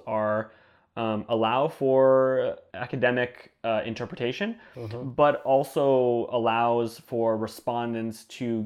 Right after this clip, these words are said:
Speaker 1: give information that they feel comfortable with. And
Speaker 2: Mm-hmm.
Speaker 1: so, for example, we now have this kind of trend of the gender binary and the non-binary,
Speaker 2: Mm-hmm.
Speaker 1: and making sure that,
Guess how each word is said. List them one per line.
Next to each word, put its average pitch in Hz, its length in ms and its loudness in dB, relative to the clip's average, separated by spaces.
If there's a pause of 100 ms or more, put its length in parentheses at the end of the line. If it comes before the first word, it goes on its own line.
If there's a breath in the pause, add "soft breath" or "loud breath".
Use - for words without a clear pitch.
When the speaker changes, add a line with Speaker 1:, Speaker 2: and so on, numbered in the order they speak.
Speaker 1:
give 139 320 0
information 107 920 -6
that 104 500 -8
they 110 140 -4
feel 104 180 -6
comfortable 104 460 -10
with. - 320 -12
And 110 420 -4
Speaker 2:
Mm-hmm. 98 80 -8 (540 loud breath)
Speaker 1:
so, 131 180 2
for 131 140 -2
example, 131 760 4
we 117 180 -2
now 117 260 -2
have 113 440 0
this 110 540 -6 (120)
kind 117 220 -6
of 104 140 -6
trend 120 580 -4 (100)
of 110 480 -2 (420 soft breath)
the 113 560 0
gender 117 340 0
binary 110 640 0
and 135 160 -4
the 113 60 -2
non-binary, 107 840 -4
Speaker 2:
Mm-hmm. 127 120 -2
Speaker 1:
and 113 360 -2
making 135 320 -2
sure 131 480 0
that, 113 540 -2